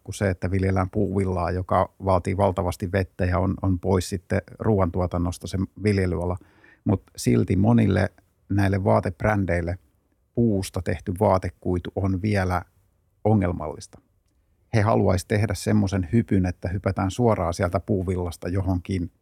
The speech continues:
joka on ehkä melkein ei vielä edes olemassa. Eikä, eikä tehdä tätä väli-,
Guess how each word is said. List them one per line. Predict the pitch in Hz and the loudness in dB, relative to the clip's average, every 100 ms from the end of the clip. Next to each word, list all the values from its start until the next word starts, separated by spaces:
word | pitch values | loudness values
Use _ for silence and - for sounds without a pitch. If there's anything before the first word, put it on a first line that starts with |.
| _ _ _ _ _ _ _ _ _ _ _ _ - | _ _ _ _ _ _ _ _ _ _ _ _ -6
joka | 95 - 90 | -4 2 2
on | 95 92 90 90 _ _ _ - | 4 2 0 -4 _ _ _ -6
ehkä | 98 - - 98 - - | -4 -4 -2 -2 -2 -4
melkein | 98 98 90 98 95 | 0 0 -2 -2 -2
ei | 101 95 | 0 0
vielä | 98 98 | 0 0
edes | 95 107 - | 0 -2 -2
olemassa. | 127 98 73 - - _ _ _ _ _ _ _ _ _ _ _ _ | 0 0 0 -8 -14 _ _ _ _ _ _ _ _ _ _ _ _
Eikä, | 104 101 107 - - | 0 0 0 -4 -2
eikä | 95 95 | 0 2
tehdä | 98 98 98 | 2 2 0
tätä | - 101 101 | -2 -2 0
väli-, | 110 104 92 - | 2 2 0 -4